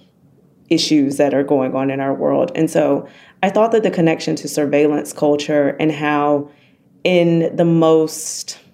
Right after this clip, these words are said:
disturbing instances, it was connected to how someone looked and wanting to consume how someone looked, but it also felt connected to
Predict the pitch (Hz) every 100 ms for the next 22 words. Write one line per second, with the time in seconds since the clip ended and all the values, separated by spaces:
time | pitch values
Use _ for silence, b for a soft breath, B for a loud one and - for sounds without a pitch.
0 | _ _ _ - 185 180 - 233 226 214
1 | 165 151 165 160 - 147 - - - -
2 | - - - - _ _ _ 180 175 156
3 | 160 156 156 - - 170 151 147 147 156
4 | 151 151 147 143 147 - 147 139 135 131
5 | 139 - - 160 151 151 147 147 147 -
6 | 143 - - 151 143 143 160 156 156 180
7 | 190 190 208 294 320 - b b b b
8 | 214 226 208 220 277 262 233 196 - 185
9 | 175 175 170 - 170 151 147 143 143 139